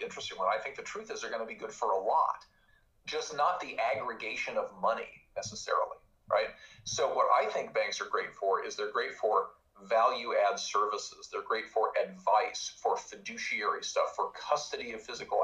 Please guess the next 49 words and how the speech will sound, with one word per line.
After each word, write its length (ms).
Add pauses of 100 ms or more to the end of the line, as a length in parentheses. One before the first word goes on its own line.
(100)
assets. 320 (480)
And 80
eventually 560
I 40
expect 340
that 120
banks, 380 (100)
much 260
as 100
the 80
banks 280
are 60
all 320
connected 380
to 100
the 140 (100)
Fed 280 (120)
payment 300
system, 400
they're 120
all 160
connected 300
to 60
the 120
automated 440
clearinghouse 640
system 300
and 120
the 40
swift 340
network, 380 (480)
I 40
expect 400
that 120
there 140
is 220
a 60
future 440
where 140
banks 240
will 80
be 80
directly 540
connected 440
to 60
blockchains, 800 (340)
where, 500 (100)
you 80
know, 200